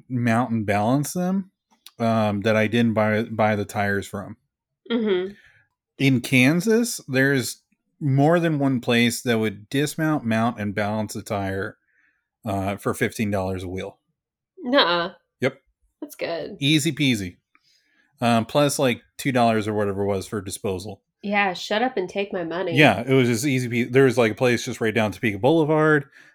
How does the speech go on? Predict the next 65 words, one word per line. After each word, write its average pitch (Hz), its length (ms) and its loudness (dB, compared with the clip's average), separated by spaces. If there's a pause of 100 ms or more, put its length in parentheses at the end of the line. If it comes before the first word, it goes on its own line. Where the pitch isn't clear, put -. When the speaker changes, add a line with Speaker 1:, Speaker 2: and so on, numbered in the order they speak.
(120)
Speaker 1:
um, 104 220 0
that 101 80 0
was 98 120 -4
between, 104 400 -4
like, 98 220 -4
where 104 120 2
I 98 60 0
lived 95 240 -4
and 95 140 -6
work, 120 480 0
and 101 160 -4
I 98 100 -4
could 98 160 -14
show 113 220 -2
up 104 40 -8
with, 101 200 -4
like, 92 180 -6 (140)
with 101 180 -10
my 95 120 -8
truck, 156 480 -2 (380)
two 139 200 0
sets 127 260 0
of 104 80 -6
wheels, 135 480 4
a 101 60 -6
bunch 107 320 -2
of 101 100 -6
takeoff 120 540 0
Hoosiers, 127 580 -2
and, 107 420 -2
you 113 100 -4
know, 104 140 0
be 104 220 -2
out 107 140 -2
the 101 60 -8
door 101 320 0
for, 92 360 -8
you 110 100 -4
know, 95 120 -6
like, 92 100 -8
a 95 60 -8
hundred 95 200 -8
bucks. - 280 -18 (600)
And 117 200 4
they're 110 140 4
cool. 175 240 -4
The 135 100 2
guys 135 300 6
were 127 60 -4
cool 127 260 -2
as 95 60 -4
shit, 113 280 2
and, 117 160 0
like, 113 200 0
they 127 120 2
would 131 140 2
have 117 160 2
trouble 113 240 0
with, 107 100 -2
like, 101 160 -2
the 92 60 -12
sidewalls 107 580 -2
on 107 100 -6
the 95 80 -6
Hoosiers, 101 500 -6